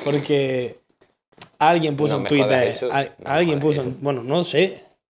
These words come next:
Speaker 1: pero alguien puso en Twitter, eh, una canción que te ponga los pelos así, y era una foto con los
Speaker 2: Sí,
Speaker 1: pelos de
Speaker 2: sí.
Speaker 1: punta, y puso, "La mía Polaris". Y él puso, re-, retuiteó como escribiendo, puso, "Díselo".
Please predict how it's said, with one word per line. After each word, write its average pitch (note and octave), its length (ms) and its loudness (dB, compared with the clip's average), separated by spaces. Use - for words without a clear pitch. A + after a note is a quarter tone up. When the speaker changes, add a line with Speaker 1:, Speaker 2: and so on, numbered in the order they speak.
Speaker 1:
pero B2+ 160 -10
alguien D#3+ 220 0
puso D#3 180 -2
en C3 140 -6
Twitter, B2 800 -4
eh, C3 460 -4
una E3 140 0
canción F3+ 260 0
que F#3 80 4
te D3+ 80 0
ponga E3 180 0
los E3+ 140 4
pelos F3+ 320 4
así, C3+ 320 -4
y C3 60 -6
era C#3 100 -2
una C#3+ 140 -2
foto D#3 200 0
con C#3 120 -2
los A#2+ 80 4
Speaker 2:
Sí, A#2+ 80 4
Speaker 1:
pelos D3+ 140 4
de C3+ 100 0
Speaker 2:
sí. C3+ 80 -4
Speaker 1:
punta, E3+ 340 0
y C3+ 60 -8
puso, C3 420 -6
"La B2+ 140 -4
mía F#3 200 2
Polaris". C3+ 480 2
Y C#3 180 0
él E3 140 4
puso, C3 640 -2
re-, C3+ 340 -2
retuiteó C3+ 540 0
como E3 440 2
escribiendo, D#3+ 520 0
puso, C3+ 300 -6
"Díselo". C3 640 -4